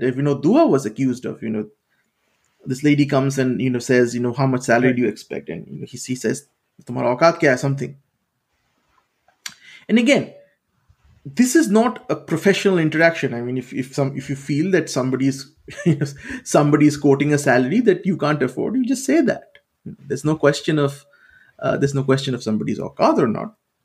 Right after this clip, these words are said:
Speaker 1: You like it, you don't like it, that's fine. But again, the problem is that people want, and, and they, they say that, you know, "We want to work like a family."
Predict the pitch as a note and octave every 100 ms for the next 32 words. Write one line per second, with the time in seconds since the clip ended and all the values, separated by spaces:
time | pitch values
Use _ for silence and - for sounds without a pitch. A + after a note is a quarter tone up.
0 | _ A2+ G2+ A#2+ D3+ C#4 B3+ G3 G3 G#3+
1 | F3 D#3+ G3 G3 - D4 D#4+ - _ _
2 | _ _ - - G#3 A3 D#4+ F#3+ - _
3 | _ - F3 F3 D#3+ G3 D#4 G#3+ A#3+ -
4 | - G#3+ - _ _ _ _ _ F3 F3+
5 | B3+ B3+ F3+ C3 G3+ F4 - - D#3 E3
6 | E3 E3 D#3 E3+ - C#4 E4+ C#3 D3 C#3+
7 | - D#3 C#3+ C3 F#3+ F#3 G3 G#3+ F#3 E3+
8 | F#3 G3+ F#3+ F#3 - A#3+ B3 -